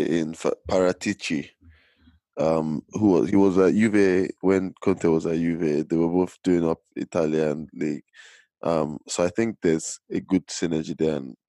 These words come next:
like, so either way, Conte will have visibility, not just on, and, and say, not just on the signings, but I think before he signed, as in this guy, guy to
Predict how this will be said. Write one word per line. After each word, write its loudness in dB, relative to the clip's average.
like, -6
so 0
either 6
way, 4
Conte 0
will 4
have -2
visibility, -2
not 0
just -2
on, -4
and, -2
and -2
say, 2
not 0
just -4
on -2
the -12
signings, -2
but 0
I 0
think -4
before -2
he -12
signed, -8
as -12
in -10
this -10
guy, 0
guy 2
to -12